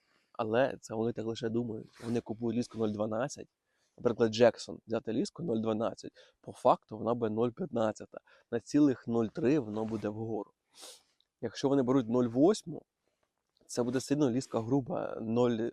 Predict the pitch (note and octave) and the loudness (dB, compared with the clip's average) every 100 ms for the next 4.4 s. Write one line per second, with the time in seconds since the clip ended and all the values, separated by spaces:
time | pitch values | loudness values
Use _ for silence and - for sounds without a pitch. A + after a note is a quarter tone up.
0 | - A#2 B2 B2 A2 - - G2+ - - | -4 0 4 4 2 -4 -8 -8 -10 -12
1 | - _ - _ _ - - A#2+ D3+ A3+ | -18 _ -20 _ _ -4 2 4 4 2
2 | D3 C3+ C3 B2+ C#3 B3+ - - A2+ - | 0 0 0 4 2 2 -2 -6 -6 -8
3 | _ _ _ _ - B2 E3+ - A2 B2+ | _ _ _ _ 0 2 2 0 0 2
4 | E3 - A2+ G#2 | 0 -4 -8 -8